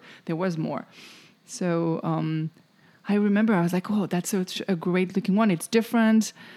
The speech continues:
But no one was interested. And little by little, we know how things started to unfold. And, um, now it's, well, now it's discontinued. But before it was, it was one of the most difficult,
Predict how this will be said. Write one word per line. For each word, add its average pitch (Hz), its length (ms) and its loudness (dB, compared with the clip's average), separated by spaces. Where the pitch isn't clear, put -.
But - 160 -4
no 196 120 4
one 240 220 6
was 208 140 4
interested. 220 460 2
And 170 200 4
little 214 200 4
by 202 140 4
little, 190 340 4
we 170 120 2
know 175 160 2
how 180 200 4
things 170 360 0
started 190 540 2
to - 440 -2
unfold. 170 800 2
And, 170 720 2
um, 156 680 -2
now 165 460 0
it's, - 500 -8
well, 180 160 2
now 196 160 4
it's 156 120 -2
discontinued. 180 800 0
But 160 300 -2
before 175 380 2
it 170 60 4
was, 165 260 2
it 175 60 -2
was 156 160 -2
one 160 160 0
of 147 160 -6
the 160 80 -4
most 160 200 -4
difficult, - 600 -8